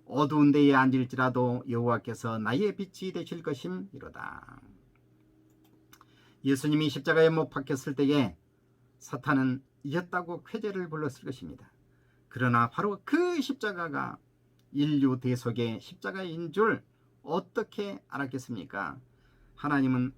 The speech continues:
아무도 생각지 않은 방법으로 구원의 역사를 이루십니다. 구원의 역사는 하나님이 주관하십니다. 우리는 이 일에 쓰임을 받고 있습니다.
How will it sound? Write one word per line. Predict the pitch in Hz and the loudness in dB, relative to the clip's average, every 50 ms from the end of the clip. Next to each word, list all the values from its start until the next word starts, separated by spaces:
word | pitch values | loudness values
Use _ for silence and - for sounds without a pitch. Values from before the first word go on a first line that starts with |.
| _ | _
아무도 | - 131 135 151 185 208 226 226 220 220 220 214 196 214 214 208 | 2 2 6 6 8 8 6 6 2 0 -4 0 0 0 0 0
생각지 | 196 - 196 202 196 202 190 - - 180 | -2 -2 -4 -2 -2 -2 -2 -4 -6 -4
않은 | 180 185 185 180 | -4 -2 -4 -4
방법으로 | - 160 180 175 175 165 160 160 165 165 160 151 143 | -4 -4 -4 -2 -2 -2 -2 0 2 4 4 2 0
구원의 | - - 147 151 147 143 139 131 | -4 -2 0 2 2 4 2 2
역사를 | 127 120 - - 127 123 123 120 117 117 113 - _ _ _ _ _ _ _ _ - | 0 -2 -2 -2 0 0 2 2 0 -2 -4 -8 _ _ _ _ _ _ _ _ -8
이루십니다. | 104 117 107 98 - - 113 98 95 95 82 95 95 92 - _ _ _ _ _ _ _ _ _ _ | -8 -6 -6 -6 -8 -8 -6 -6 -6 -6 -6 -8 -12 -12 -14 _ _ _ _ _ _ _ _ _ _
구원의 | - 139 143 147 147 147 | 0 2 4 4 6 4
역사는 | 143 131 131 160 156 151 151 143 | 4 4 2 2 2 4 2 2
하나님이 | 135 156 165 165 165 165 170 151 | 4 4 2 2 2 2 0 -2
주관하십니다. | - - 151 170 180 180 175 175 - - 170 175 175 175 160 170 170 170 175 _ _ _ _ _ _ _ _ _ _ _ - | -4 -2 4 6 8 8 8 6 4 2 -2 -4 -4 -4 -2 -2 -4 -4 -6 _ _ _ _ _ _ _ _ _ _ _ -2
우리는 | 139 151 180 175 170 170 170 | 2 4 4 4 4 2 0
이 | 175 - 208 185 180 196 | -2 -2 -2 -2 0 2
일에 | 196 190 196 208 208 202 196 | 4 4 6 6 6 6 4
쓰임을 | - - - 240 240 254 240 240 233 214 | 2 0 -2 2 4 6 8 8 10 10
받고 | 208 208 - - 196 | 10 8 8 4 -6
있습니다. | 185 - - - 170 165 156 139 | -6 -6 -6 -8 -8 -8 -8 -10